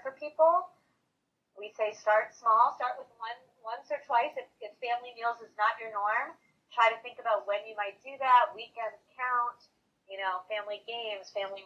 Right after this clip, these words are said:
walks, even family movie time is fine as long as there's some talking and conversation,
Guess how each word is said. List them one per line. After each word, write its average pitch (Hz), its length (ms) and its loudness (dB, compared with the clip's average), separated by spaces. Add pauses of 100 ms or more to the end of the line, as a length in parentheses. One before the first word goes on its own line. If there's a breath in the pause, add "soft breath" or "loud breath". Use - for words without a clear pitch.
walks, 214 560 6 (400)
even 254 480 -6
family 226 560 -6
movie 262 260 -10
time 220 300 -2
is 185 160 -14
fine 247 240 4
as 202 160 -2
long 196 160 -4
as 196 80 -10
there's 196 240 -4
some 214 480 -4 (480)
talking 233 400 2
and 208 160 -16
conversation, 208 640 -10